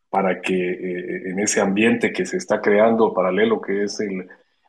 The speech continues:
la realidad virtual, se, se tenga acceso a estos bienes, vestirse de-, con lo que el, las marcas po-, pongan a disposición,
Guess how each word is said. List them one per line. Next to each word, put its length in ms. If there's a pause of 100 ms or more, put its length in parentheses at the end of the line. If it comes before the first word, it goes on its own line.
(100)
la 100
realidad 340
virtual, 440
se, 300
se 200
tenga 340
acceso 500
a 100
estos 280
bienes, 480
vestirse 600
de-, 160 (200)
con 200
lo 100
que 220
el, 400
las 160
marcas 520
po-, 100
pongan 440
a 60
disposición, 840